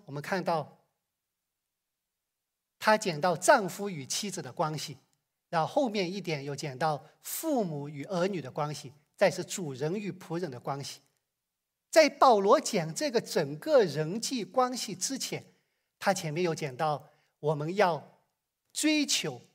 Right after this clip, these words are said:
被圣灵来充满。因为我们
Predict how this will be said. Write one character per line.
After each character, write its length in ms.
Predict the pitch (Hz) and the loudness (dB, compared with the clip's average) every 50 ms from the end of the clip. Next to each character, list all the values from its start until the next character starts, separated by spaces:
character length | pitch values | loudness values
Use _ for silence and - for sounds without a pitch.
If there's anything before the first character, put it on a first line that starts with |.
| _ _ _ _ _ _ _ | _ _ _ _ _ _ _
被 220 | - 233 190 160 | 0 0 0 0
圣 540 | - - - - - 349 349 302 262 202 156 | -2 -4 -4 -2 0 0 0 0 0 -4 -4
灵 260 | 135 127 123 135 127 - _ _ _ _ _ - | -6 -8 -12 -14 -16 -20 _ _ _ _ _ -14
来 160 | 120 107 107 | -12 -10 -8
充 280 | - - - 180 165 | -6 -6 -4 -4 -4
满。 220 | 170 156 123 - - _ _ _ _ _ _ _ _ _ _ _ _ _ _ _ _ _ _ _ _ _ _ _ _ _ _ _ _ _ _ _ _ _ _ _ _ | -4 -6 -8 -10 -12 _ _ _ _ _ _ _ _ _ _ _ _ _ _ _ _ _ _ _ _ _ _ _ _ _ _ _ _ _ _ _ _ _ _ _ _
因 160 | - 208 214 | -2 2 6
为 240 | 226 233 214 208 208 | 8 8 8 8 6
我 220 | 196 175 180 156 151 | 2 0 0 0 0
们 280 | 151 175 208 208 190 | 0 0 -2 -2 -6